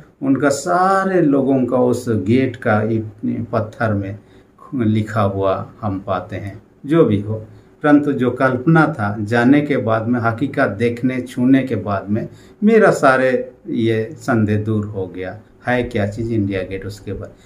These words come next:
वैसे ही प्रभु के बारे में, परमेश्वर के, यीशु मसीह के बारे में, उद्धार के बारे में, क्रॉस के बारे में लोगों का काफ़ी जानकारी है, काफ़ी कम जानकारी है, जिनके कारण से,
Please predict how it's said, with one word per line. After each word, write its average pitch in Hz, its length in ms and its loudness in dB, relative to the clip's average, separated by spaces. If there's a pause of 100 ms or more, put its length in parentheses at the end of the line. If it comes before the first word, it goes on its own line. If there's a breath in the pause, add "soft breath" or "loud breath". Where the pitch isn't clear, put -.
(140 soft breath)
वैसे 170 320 2
ही 208 120 0
प्रभु 135 360 2
के 139 160 -2
बारे 101 340 -2
में, 107 260 -4
परमेश्वर 123 580 -2
के, 107 140 -4
यीशु 120 300 -4
मसीह 127 360 -4
के 117 120 -6
बारे 104 200 0
में, 143 80 0
उद्धार 120 400 2
के 113 140 -6
बारे 104 240 -4
में, 131 140 -8
क्रॉस 143 320 -2
के 113 120 -8
बारे 98 220 -4
में 120 140 -6 (340 loud breath)
लोगों 139 420 6
का 151 160 0
काफ़ी 120 480 -2
जानकारी 104 560 0
है, 101 260 -10 (220 loud breath)
काफ़ी 151 280 2
कम 135 340 2
जानकारी 101 520 0
है, 104 220 -8 (240 loud breath)
जिनके 147 260 2
कारण 143 460 4
से, 104 380 -4